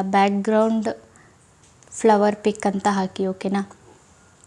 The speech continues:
ಬ್ಯಾಕ್‌ಗ್ರೌಂಡ್ ಫ್ಲವರ್ ಪಿಕ್ ಅಂತ ಹಾಕಿದ್ದೀನಿ. ಈ ಥರ ಹಾಕ್ಬಿಟ್ಟು ಸರ್ಚ್ ಮಾಡಿ, ನಿಮಗೆ ತುಂಬ ಫ್ಲವರ್ಸ್‌ದು ಬ್ಯಾಕ್‌ಗ್ರೌಂಡ್ ಪಿಕ್ಚರ್ಸು ನಿಮ್ಗೆ ಸಿಗುತ್ತೆ.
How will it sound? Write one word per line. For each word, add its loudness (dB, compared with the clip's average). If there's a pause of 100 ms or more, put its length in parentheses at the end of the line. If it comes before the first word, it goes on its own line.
(960)
ಬ್ಯಾಕ್‌ಗ್ರೌಂಡ್ 4
ಫ್ಲವರ್ 0
ಪಿಕ್ -6
ಅಂತ -2
ಹಾಕಿದ್ದೀನಿ. -2
ಈ -4
ಥರ -4
ಹಾಕ್ಬಿಟ್ಟು -2
ಸರ್ಚ್ -4
ಮಾಡಿ, -2
ನಿಮಗೆ -2
ತುಂಬ 0
ಫ್ಲವರ್ಸ್‌ದು -2
ಬ್ಯಾಕ್‌ಗ್ರೌಂಡ್ -2
ಪಿಕ್ಚರ್ಸು -2
ನಿಮ್ಗೆ -2
ಸಿಗುತ್ತೆ. -2